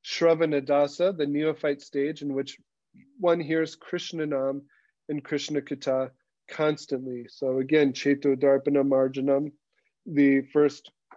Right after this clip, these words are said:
instruction of Lord Chaitanya in Shikshastakam to chant the holy name in which to purify ourselves. And then when we come to a further stage of purification,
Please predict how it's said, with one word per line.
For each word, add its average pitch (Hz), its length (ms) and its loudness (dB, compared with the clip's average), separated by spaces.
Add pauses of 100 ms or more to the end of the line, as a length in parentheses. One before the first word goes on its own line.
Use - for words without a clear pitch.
instruction 147 640 -2
of 131 100 -4
Lord 143 220 0
Chaitanya 139 420 -4
in 131 80 -4
Shikshastakam 139 920 -4
to 135 340 -2 (600)
chant 208 380 0
the 151 140 -2
holy 147 220 -2
name 151 420 -2 (580)
in 143 320 -4 (520)
which 147 260 -6
to 143 100 -8
purify 165 520 -2
ourselves. 123 680 -14 (880)
And 165 160 4
then 170 160 2
when 165 140 2
we 156 140 2
come 170 300 0
to 156 360 -2
a 147 200 0
further 156 520 0
stage 147 480 -4 (140)
of 135 320 -6
purification, 147 880 -4